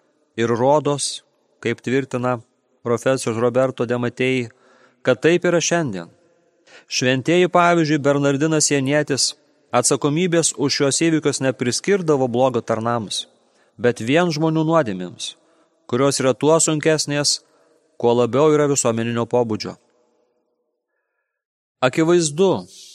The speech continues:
kad žmonija priėjo tam tikrą ribą.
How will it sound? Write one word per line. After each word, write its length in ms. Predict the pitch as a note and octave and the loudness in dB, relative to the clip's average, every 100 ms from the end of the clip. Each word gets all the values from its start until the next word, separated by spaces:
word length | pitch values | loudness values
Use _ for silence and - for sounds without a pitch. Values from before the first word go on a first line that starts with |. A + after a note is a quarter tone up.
| - - _ _ | -20 -20 _ _
kad 180 | A#2+ A2+ | -6 -4
žmonija 540 | B2+ C3+ C#3 D#3 E3+ C#3+ _ _ _ _ _ _ - | -2 0 0 0 0 -4 _ _ _ _ _ _ -2
priėjo 220 | C3+ D3+ | 0 2
tam 200 | D3+ D3+ | 2 0
tikrą 300 | D#3 D#3+ D#3 D#3+ | -2 0 2 2
ribą. 260 | B2+ E2+ | -2 -8